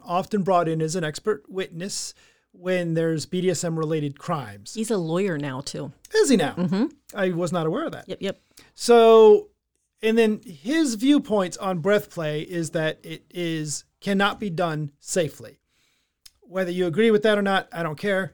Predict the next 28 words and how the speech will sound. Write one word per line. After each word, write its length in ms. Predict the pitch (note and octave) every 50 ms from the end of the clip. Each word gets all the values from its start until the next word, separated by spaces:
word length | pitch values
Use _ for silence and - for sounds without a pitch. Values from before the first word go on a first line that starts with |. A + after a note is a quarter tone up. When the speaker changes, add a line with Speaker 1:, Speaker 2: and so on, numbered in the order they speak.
| _
Speaker 1:
It's 160 | - E3 C#3+ -
your 140 | G#3 G#3+
kink. 380 | G#3 - F#3+ F#3 F3+ - - _ _ E3+
Do 140 | C#3+ F3 F#3
whatever 200 | F3+ E3 D#3 D3
you 60 | D3
like. 380 | E3 A3 A3+ F#3+ F3+ - - _ _ _ _ _ _ _ _ _ _ _ _ _ _ _ _ _ _ _
But 320 | - B3 A#3 A3 A3 - - - _ _
I 200 | G3+ A3+ A#3+ A#3+
happen 320 | D#3 E3 F3 E3 - E3+
to 60 | E3 D#3+
respect 460 | D#3 D3+ - - - F3+ D#3+ - -
that 220 | D3+ D3+ D3 C#3+
viewpoint. 600 | - G3+ B3 D#4+ - - - C#3 D3+ - - - _ _
Now, 320 | F#3 G3 G#3 E3 - - - _ -
with 160 | E3 F3 D3
that 180 | G3 E3+ D3 -
being 160 | D#3+ D#3+ D#3
said, 340 | C#3+ - F3 E3 D#3+ D#3 - - _ _ _ _ -
I 100 | G#3+ G#3+
still 240 | - - - G#3+ F3+
do 160 | D#3 D#3+ D#3+
light 240 | D3 C#3+ C#3 C#3 - _ -
asphyxiation 760 | - _ - D#3+ C#3+ - - D3+ C3+ A#2+ G#2+ - - C#3 B2+
play. 160 | - - _ _ _ _ -
So, 280 | - - - C4 C4 A#3+
Speaker 2:
So 240 | - - A#3 A3
Speaker 1:
yes, 280 | A3 - - - - -